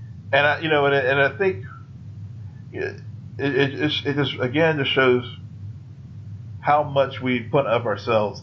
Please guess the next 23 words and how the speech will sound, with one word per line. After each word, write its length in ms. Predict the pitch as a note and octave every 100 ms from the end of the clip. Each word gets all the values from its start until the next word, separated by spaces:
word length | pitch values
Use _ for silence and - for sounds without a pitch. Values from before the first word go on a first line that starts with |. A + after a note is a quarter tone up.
| G#2+
out 280 | G2+ F#2+ G#2
there 360 | F#2+ F2+ E2+ -
online, 600 | G2+ F#2+ F#2+ F2+ F2 G2+
or, 500 | G#2 G#2+ G#2+ G2 G2 - - - - - - - - - - - -
you 100 | A#2
know, 300 | G2 F#2+ E2 - - -
either 200 | B2 G2+
publicly 800 | B2+ B2 A#2 G#2+ B2+ A#2+ A#2 A#2
or 680 | G#2 A2 G#2+ G#2+ G#2 G2+ - - - -
in, 120 | A#2+ A#2
or 180 | - A2
in 60 | G#2+
other, 280 | G#2 G#2 G2
or 180 | G2+ G2+
other 220 | - A2
means, 360 | G2+ G#2+ A2 G2+
as 80 | G2
far 260 | G#2+ G#2 G2
as, 280 | G2 G2 G#2
you 80 |
know, 180 | G2 F#2+ -
just 220 | - -
communicating 720 | A#2 G#2 G2 G2+ G2+ F#2+ F#2+